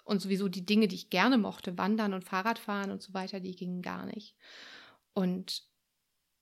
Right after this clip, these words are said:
das war ziemlich katastrophal für mich. Also ich war erst mal ein paar Monate zu Hause, dann habe ich mit Hamburger Modell gearbeitet,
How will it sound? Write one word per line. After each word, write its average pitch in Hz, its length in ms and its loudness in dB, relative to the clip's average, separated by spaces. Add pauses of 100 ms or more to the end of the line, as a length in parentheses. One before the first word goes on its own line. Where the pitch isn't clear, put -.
(160)
das - 280 -4
war 180 340 -4
ziemlich 208 380 0
katastrophal 208 800 2
für 247 140 -2
mich. 240 220 4
Also 214 120 0
ich 196 100 -6
war 202 80 2
erst 196 120 -2
mal 196 80 0
ein 185 80 -4
paar 180 140 -2
Monate 180 280 -4
zu - 200 -8
Hause, 233 420 6
dann 190 160 0
habe 185 140 -4
ich 185 100 -8
mit - 160 -8
Hamburger 185 360 -2
Modell 233 400 4
gearbeitet, 196 680 -4